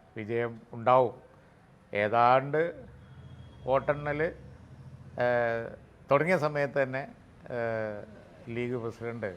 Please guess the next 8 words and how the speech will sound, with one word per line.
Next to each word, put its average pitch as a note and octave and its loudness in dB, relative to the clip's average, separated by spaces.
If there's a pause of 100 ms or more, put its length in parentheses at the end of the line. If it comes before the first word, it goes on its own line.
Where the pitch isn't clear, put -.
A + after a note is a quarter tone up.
(800)
ഏഹ്, G#2 0 (500)
നല്ല A#2+ 0
വിജയം A2+ -2
ഉണ്ടാവും G#2 -4 (200)
എന്ന് G#2+ -8 (300)
പ്രവചിച്ചിരുന്നു. A2+ -4 (580)
അതുപോലെ D3 6 (100)
തന്നെയാണ്, D#3 4